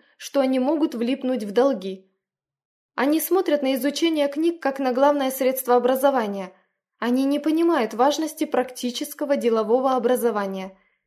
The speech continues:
и готовы многие годы учиться на чужие средства, лишь бы не содержать себя своим трудом. Они не смотрят критически на последствия такого отношения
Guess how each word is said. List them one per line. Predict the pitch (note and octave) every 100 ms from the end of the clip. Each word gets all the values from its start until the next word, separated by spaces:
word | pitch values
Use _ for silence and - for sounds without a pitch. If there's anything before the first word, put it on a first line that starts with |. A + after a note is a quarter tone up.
| _ -
и | C4
готовы | C4+ D4+ F#4 F4
многие | D#4+ D#4+ C4 C#4
годы | C4+ D#4
учиться | C4+ C4+ D4+ -
на | C4 B3+
чужие | C#4 B3 C#4+ C#4+
средства, | D#4+ C#4+ B3+ - F#3+ - _ _
лишь | B3 C4+ F4
бы | D#4 E4
не | D#4+
содержать | - C4 B3+ A3 B3 C#4
себя | - A#3+
своим | B3+ B3 G#3+ A3+
трудом. | A3+ G#3+ G3 G3 G3 _ _ _ _ _ _
Они | - B3+ C#4+
не | D4
смотрят | D4+ D#4+ E4 A#3 A#3
критически | - C4 C4 D#4 C4 A#3+ - G3 - -
на | A#3
последствия | A#3+ A#3+ A#3+ C#4 D4+ - A#3+
такого | A#3+ A3+ B3+ A#3
отношения | A3+ A#3 A#3+ - G#3 F#3+ F#3+